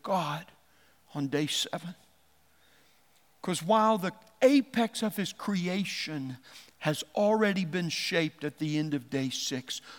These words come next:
the culmination, the purpose, the highest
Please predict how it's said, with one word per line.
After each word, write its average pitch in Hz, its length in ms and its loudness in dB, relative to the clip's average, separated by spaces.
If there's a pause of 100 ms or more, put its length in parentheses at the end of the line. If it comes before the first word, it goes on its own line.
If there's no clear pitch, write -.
(120)
the 131 80 -6
culmination, 147 1120 0
the 131 60 -6 (140)
purpose, - 540 -4 (280)
the 147 80 0
highest 196 800 0